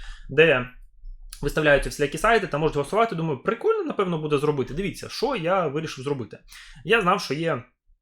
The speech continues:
в принципі, два таких сервіси. Ну, я впевнений, що їх, можливо, ще більше є,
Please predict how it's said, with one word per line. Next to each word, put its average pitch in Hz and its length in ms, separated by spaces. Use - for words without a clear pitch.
в - 40
принципі, 147 360
два 131 200
таких 127 220
сервіси. 120 420
Ну, 143 80
я 143 60
впевнений, 135 300
що - 100
їх, 127 80
можливо, 127 240
ще 127 140
більше 123 300
є, 240 200